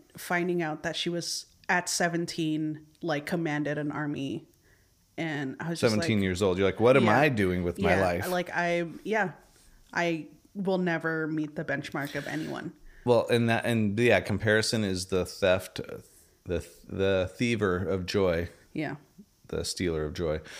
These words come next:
Speaker 2: But that's why, yeah, at a certain age, like, the bands that I all, like, grew up loving, Green Day, it, when they had the early years and stuff, I was like, "Oh, at twenty or nineteen, they're signed and touring." And I was like,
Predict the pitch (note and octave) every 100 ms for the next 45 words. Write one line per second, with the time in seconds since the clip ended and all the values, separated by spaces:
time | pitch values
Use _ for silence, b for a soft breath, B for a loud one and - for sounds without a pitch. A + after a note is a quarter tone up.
0 | B - C3+ B2 B2+ C3 A2 A2+ G2+ E2+
1 | F#2+ G2+ C3 G2+ G#2 G2 F2+ G2 F#2 -
2 | F2 F#2 F#2 F#2 F2+ F2+ F2+ F2+ F2 E2+
3 | - _ - F#2+ E2 D#2+ F2 E2 E2+ E2+
4 | F2+ F2 E2+ E2 E2 E2+ F2 - D#2+ B1+
5 | E2 D#2+ D#2+ D#2 D#2 D#2+ E2 C2+ E2+ E2+
6 | E2+ D#2+ E2 D#2+ D2 E2+ E2+ D#2 D#2 B2
7 | C3 A2+ - - G#2+ G2+ D#2 D2 E2 E2+
8 | - G2 E2 D2 - F2 E2 E2+ D2 D2
9 | - F2+ E2+ D2 D2+ D2+ D2+ D#2 C#2+